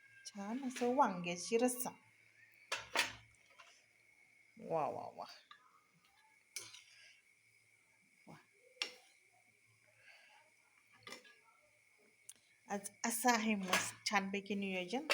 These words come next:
वांग्याचा रस्सा, खीर, भजी, इकडे भात.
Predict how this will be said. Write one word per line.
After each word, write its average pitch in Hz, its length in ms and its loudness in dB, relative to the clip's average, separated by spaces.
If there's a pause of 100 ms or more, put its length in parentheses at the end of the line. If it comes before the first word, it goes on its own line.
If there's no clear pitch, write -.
(680)
वांग्याचा 208 440 2
रस्सा, 220 340 -2
खीर, 247 680 0 (540)
भजी, 220 520 -4 (500)
इकडे 226 340 2
भात. 240 520 0